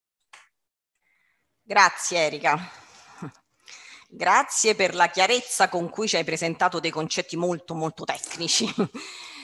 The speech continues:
Eh, dunque, le nostre relatrici ci hanno fornito una descrizione, eh, della futura costituzione del laboratorio di accesso ai dati elementari da remoto. Abbiamo visto gli aspetti organizzativi, procedurali,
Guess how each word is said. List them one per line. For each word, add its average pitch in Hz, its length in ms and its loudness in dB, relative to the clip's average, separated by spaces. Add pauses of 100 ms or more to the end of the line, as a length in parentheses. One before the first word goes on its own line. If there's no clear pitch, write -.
(240)
Eh, 180 640 4
dunque, 175 440 0
le 202 100 4
nostre 233 640 2
relatrici 247 480 0
ci 190 80 0
hanno 180 140 2
fornito 185 340 -2
una 156 140 0
descrizione, 165 1200 -2
eh, 143 580 -8
della 156 220 -6
futura 180 400 -6
costituzione 147 1040 -4
del 147 100 -8
laboratorio 147 580 -6
di 151 80 -10
accesso 139 880 -8
ai 143 140 -10
dati 147 220 -8
elementari 143 580 -8
da 131 140 -8
remoto. 202 640 4
Abbiamo 143 380 -8
visto 143 260 -10
gli 143 100 -16
aspetti 143 540 -10
organizzativi, 143 960 -10
procedurali, 151 1000 -2